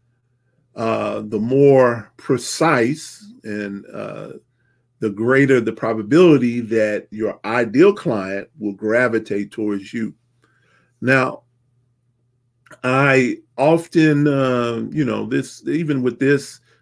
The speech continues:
uh, Biz Talk with Brother Juan, what we talk about is useful for service providers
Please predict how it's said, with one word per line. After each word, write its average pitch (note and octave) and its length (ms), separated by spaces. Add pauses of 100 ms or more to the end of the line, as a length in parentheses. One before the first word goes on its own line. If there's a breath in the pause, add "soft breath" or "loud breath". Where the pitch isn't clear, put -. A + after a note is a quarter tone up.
(120)
uh, B2+ 180
Biz C#3 260
Talk B2+ 240
with A2+ 120
Brother G#2 180
Juan, A2 580
what C#4 140
we C#3+ 80
talk A2+ 300
about G2+ 460
is A#2 180
useful C#3+ 440
for G#2 220
service A2 380
providers G2+ 640